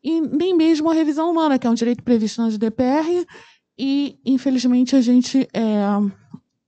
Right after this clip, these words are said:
como o ministro Carlos sabe bem, é, teve esse, esse artigo suprimido na L G P D. É, enfim, direito à supervisão humana, mas há esse debate no Brasil. E, e em relação ao direito à supervisão humana, como é a opacidade dos algoritmos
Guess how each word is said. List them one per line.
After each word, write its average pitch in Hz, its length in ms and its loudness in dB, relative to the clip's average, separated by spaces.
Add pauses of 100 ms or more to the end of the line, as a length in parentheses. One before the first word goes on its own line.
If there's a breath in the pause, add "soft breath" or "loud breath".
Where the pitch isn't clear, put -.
como 220 240 4
o - 20 6
ministro 208 320 2
Carlos 196 200 -4
sabe 208 180 -6
bem, 202 240 -2 (580 soft breath)
é, 185 300 -4
teve 185 320 -4
esse, 196 480 -6 (320)
esse 190 220 -8
artigo 190 340 -4
suprimido 196 420 -4
na 196 120 -2
L 185 120 -2
G 185 120 -4
P 233 160 -4
D. 180 180 -2 (1040 loud breath)
É, 175 140 0 (400)
enfim, - 500 -10 (220)
direito 165 320 -6
à 175 40 -2
supervisão 175 440 -2
humana, 156 380 0 (100)
mas 185 300 -2
há 190 240 -2
esse 202 160 -6
debate 180 380 -4
no 202 60 -6
Brasil. 190 400 -8 (540 soft breath)
E, 269 380 -8
e - 180 -6
em - 20 -2
relação 339 440 -2
ao 311 80 0
direito 262 240 -2
à 247 40 -2
supervisão 208 460 0
humana, 254 380 0
como 330 440 -4
é 254 100 0
a 247 300 0
opacidade 226 640 -2
dos 190 100 -2
algoritmos 190 800 -4